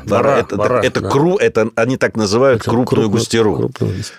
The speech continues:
Speaker 1: Э, дело в том, что на самом деле вот, э, густеру, которую не очень любят, э, м, приезжие там <laughs> из Москвы и Московской области, э, просто она, э, им, видимо, напоминает очень сильно, м, подлещика такого худого.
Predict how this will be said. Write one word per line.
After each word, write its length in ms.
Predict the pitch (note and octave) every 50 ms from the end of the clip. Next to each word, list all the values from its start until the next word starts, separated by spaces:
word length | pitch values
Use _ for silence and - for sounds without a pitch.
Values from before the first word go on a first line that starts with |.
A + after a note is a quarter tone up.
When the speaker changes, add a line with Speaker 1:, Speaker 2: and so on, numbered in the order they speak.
| - -
Speaker 1:
Э, 320 | - F#2+ G2 G2 G2 F#2+
дело 200 | F2+ A#2+ C#3+ C#3+
в 40 | C#3+
том, 180 | - G3 G#3 G3+
что 340 | - - - B2+ A2+ G#2+ G#2
на 120 | G2 G#2
самом 260 | G2+ - B2+ A#2 A2 A2
деле 320 | G#2 B2 A#2 G2+ G2 F#2+
вот, 240 | F#2 F#2+ F#2+ F2+ E2+
э, 140 | F#2 F#2 F#2
густеру, 360 | F2 G2 - - - E3 F#3+ G#3+
которую 300 | C#3+ - - G#2+ G#2 G#2
не 80 | A2+ A#2
очень 360 | A#2+ A2+ - - - E2+ F2+
любят, 460 | F2+ F#2+ G2+ F2+ D#2+ E2 D#2 - - -
э, 460 | E2 E2 E2 E2 D#2+ D#2+ D#2+ D#2+ D#2 D#2 -
м, 520 | - D#2+ D#2+ D#2+ D#2+ D#2 D#2 D#2+ D#2 D#2
приезжие 640 | D#2+ F2 F#2+ G2 G2 G2 F2 D2 C#2 D2 D2+ D2+ D2
там 220 | - - D#2+ F2
<laughs> 60 | E2
из 80 | A2+ G#2
Москвы 360 | G#2 G#2+ G#2 G2+ - - G#2 F#2+
и 40 | F2+ -
Московской 500 | - - - - G#2+ - - - C3+ D#3
области, 460 | F#3+ G3 F#3 B2+ G2 - - E3 - - - - - - _ - -
э, 120 | - F2+
просто 340 | - A#2+ A#2+ - - G2+ - - - - - -
она, 400 | - F2+ A2 C3 C3 B2 B2 B2
э, 260 | - A#2+ A#2 A#2 A2+ G#2+ - A2 G2+ - _ _ _ _ -
им, 160 | C3 A#2 A#2
видимо, 320 | G#2+ A#2+ A#2 G#2+ A#2 A#2 A2
напоминает 680 | A2 G#2+ - A2+ G#2+ A#2 A#2+ B2 A#2 G#2 F#2 F2 -
очень 220 | F#2 - - G#2 G2+
сильно, 580 | - - - A2 G2+ G2 F2+ F2+ F2+ F2+ F2+ F2+
м, 260 | - F#2+ F#2 F#2 F2+ F2
подлещика 520 | - A#2 G#2+ B2 D#3+ G3+ - - - -
такого 300 | G2 G2 - - F#2 E2
худого. 520 | E2 - A2+ A2+ A2 A2+ F#2+ E2 D2 C#2